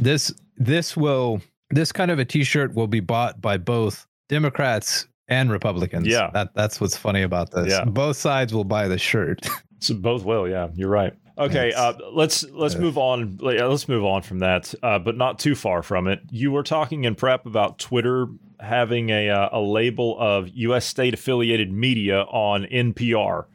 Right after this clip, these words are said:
Speaker 2: Um, they are.
Speaker 1: Yeah. He's
Speaker 2: <laughs>
Speaker 1: doing that to everybody.
Speaker 2: Yeah. Uh, like, well, N P R specifically, this is how it started. They are U S state affiliated media. I think it's more than seventy percent of their budget actually comes from government money.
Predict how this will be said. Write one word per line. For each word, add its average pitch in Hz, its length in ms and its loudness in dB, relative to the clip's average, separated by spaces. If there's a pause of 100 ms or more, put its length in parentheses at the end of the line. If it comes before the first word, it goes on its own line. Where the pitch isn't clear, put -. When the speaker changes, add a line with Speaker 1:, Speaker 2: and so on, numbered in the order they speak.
(160)
Speaker 2:
Um, 127 460 0 (140)
they 120 240 0
are. 139 360 2
Speaker 1:
Yeah. 135 300 0 (260)
He's 127 200 0
Speaker 2:
<laughs> 151 80 4
Speaker 1:
doing 165 140 2
that 113 160 -2
to - 120 -2
everybody. 92 520 0 (180)
Speaker 2:
Yeah. 123 400 0 (100)
Uh, 127 180 0
like, 135 220 0
well, 151 240 2
N 185 160 0
P 185 140 -2
R 175 160 2
specifically, 123 580 0
this 139 180 -2
is 147 60 0
how 113 160 2
it - 60 -10
started. 90 440 -2 (160)
They 135 280 0
are 151 440 0 (200)
U 120 260 2
S 110 140 0
state 113 260 0
affiliated 107 460 2
media. 87 320 0 (260)
I 131 40 0
think 170 120 2
it's 151 140 -2
more 175 160 2
than 135 100 0
seventy 151 320 0
percent 143 320 -2
of 135 60 -2
their 120 100 2
budget 113 500 -2
actually 120 380 -2
comes 123 300 0
from 101 400 0 (100)
government 117 460 0
money. 107 480 0